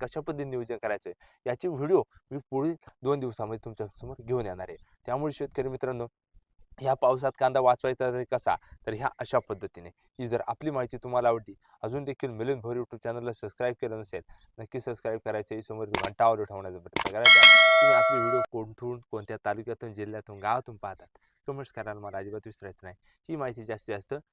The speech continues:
शेतकऱ्यांपर्यंत पोहोचवायची. ज्यांचा कांदा केलेला आहे, त्यांचा कांदा सुरुवातीच्या काळात, दुसऱ्या टप्प्यात, तिसऱ्या टप्प्यात, काढणीच्या टप्प्यात असेल,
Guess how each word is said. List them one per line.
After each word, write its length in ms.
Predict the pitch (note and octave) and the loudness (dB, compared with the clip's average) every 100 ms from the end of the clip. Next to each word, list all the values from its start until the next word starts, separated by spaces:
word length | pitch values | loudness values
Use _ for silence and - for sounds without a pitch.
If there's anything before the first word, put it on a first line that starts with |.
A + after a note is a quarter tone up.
| _ | _
शेतकऱ्यांपर्यंत 760 | - - C#3 - A#2+ A2+ A2+ G#2+ - | -16 -10 -10 -8 -10 -8 -12 -12 -10
पोहोचवायची. 480 | A2 A2 G#2+ - | -12 -8 -10 -10
ज्यांचा 240 | G2+ G2 G2+ | -14 -12 -12
कांदा 320 | - G2+ A#2 | -8 -8 -8
केलेला 360 | A2 G#2 G2+ G2 | -8 -10 -8 -10
आहे, 160 | F#2 | -12
त्यांचा 520 | - _ _ A#2 A#2 | -20 _ _ -12 -10
कांदा 180 | A#2 A#2 | -8 -8
सुरुवातीच्या 560 | A2+ C3 C3+ C3 A2+ A2 | -6 -2 -2 -4 -8 -4
काळात, 280 | G#2+ G#2 G2+ - | -2 -2 -4 -10
दुसऱ्या 320 | B2+ - C#3+ | -14 -6 -6
टप्प्यात, 380 | A#2+ G#2 - G#2+ - | -6 -10 -8 -8 -8
तिसऱ्या 260 | C3 C#3+ C#3 | -8 -4 -4
टप्प्यात, 360 | G#2+ - G2 - _ - | -6 -8 -10 -10 _ -8
काढणीच्या 380 | B2 B2 C3+ B2 | -4 -4 -4 -6
टप्प्यात 320 | G#2 - G2+ | -8 -8 -12
असेल, 200 | G#2 G2 | -10 -14